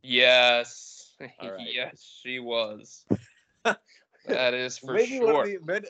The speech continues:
Speaker 2: may-, maybe today's not the day, but maybe one of these days we could talk about Kelly Cuoco. <laughs>
Speaker 1: Oh my God.
Speaker 2: <laughs>
Speaker 1: I
Speaker 2: We
Speaker 1: could
Speaker 2: can
Speaker 1: talk
Speaker 2: get
Speaker 1: for hours.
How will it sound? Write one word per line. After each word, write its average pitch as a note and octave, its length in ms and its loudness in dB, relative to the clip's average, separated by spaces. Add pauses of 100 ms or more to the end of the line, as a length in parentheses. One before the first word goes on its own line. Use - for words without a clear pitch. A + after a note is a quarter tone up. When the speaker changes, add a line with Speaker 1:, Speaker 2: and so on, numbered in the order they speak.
(100)
Speaker 2:
may-, D#3 260 -8
maybe G3 300 -8
today's E3+ 400 -6
not D#3+ 180 -8
the C3 60 -14
day, C3 160 -4
but C3+ 160 -10
maybe D#3+ 200 -4
one D3 140 -6
of C3 60 -20
these C3 160 -16
days C3 240 -10
we - 60 -20
could C#3+ 100 -20
talk C#3+ 200 -10
about B2 360 -10
Kelly B2+ 180 -16 (100)
Cuoco. B2 180 -8 (420)
<laughs> B3 80 -14 (500)
Speaker 1:
Oh A#2+ 160 2
my F#2+ 220 -6
God. G2+ 380 0 (680)
Speaker 2:
<laughs> - 0 -
Speaker 1:
I - 1400 -2
Speaker 2:
We E3 60 -2
Speaker 1:
could C#3+ 60 -4
Speaker 2:
can - 0 - (100)
Speaker 1:
talk - 20 -8
Speaker 2:
get E3 160 4 (160)
Speaker 1:
for A2+ 80 -2
hours. B2 640 2